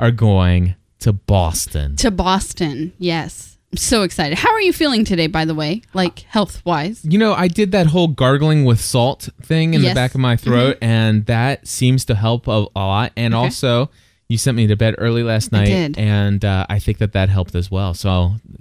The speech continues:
Speaker 1: surprisingly, I'm, I'm doing rather
Speaker 2: 'Cause I
Speaker 1: well.
Speaker 2: told you it was gonna be,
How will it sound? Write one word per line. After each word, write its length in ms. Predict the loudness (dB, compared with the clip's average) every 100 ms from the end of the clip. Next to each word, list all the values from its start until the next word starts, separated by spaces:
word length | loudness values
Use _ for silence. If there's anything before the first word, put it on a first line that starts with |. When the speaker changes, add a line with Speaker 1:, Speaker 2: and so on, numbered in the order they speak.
| -16
Speaker 1:
surprisingly, 920 | -12 -6 -4 0 0 2 2 2 2
I'm, 260 | 2 2 0 _ _ _ -2
I'm 120 | 2
doing 240 | 2 2
rather 220 | 2 2 4
Speaker 2:
'Cause 80 | 4
I 40 |
Speaker 1:
well. 120 | 4 4
Speaker 2:
told 180 | 2
you 220 | -2 -2 -2
it 100 | -2
was 180 | -2
gonna 200 | 0 0
be, 420 | 0 0 -2 -4